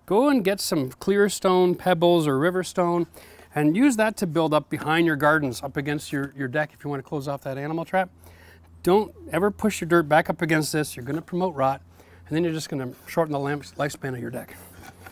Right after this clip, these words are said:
That works. I've got a nice gap under here. I can get my hand underneath. The other thing you wanna think about is, decoratively speaking, you don't wanna have them meeting up like that. You want one covering the other.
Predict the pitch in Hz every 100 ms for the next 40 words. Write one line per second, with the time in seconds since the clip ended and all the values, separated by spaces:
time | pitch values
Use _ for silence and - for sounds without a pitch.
0 | - 139 151 151 170 - - 127 120 143
1 | 180 - 175 180 180 180 170 180 185 156
2 | 160 160 - 180 180 170 170 170 - -
3 | - - _ _ - - - - 143 185
4 | 214 208 185 165 165 160 156 135 120 131
5 | 175 - - - - - - - 156 160
6 | 156 - - - - - _ _ _ _
7 | _ - 185 165 143 135 - 139 143 147
8 | 143 - - 151 190 196 185 180 151 175
9 | 160 160 156 170 165 135 139 - - -
10 | - - - - 139 127 165 135 160 -
11 | - - - - - - - - - -
12 | 180 160 170 170 156 143 147 196 180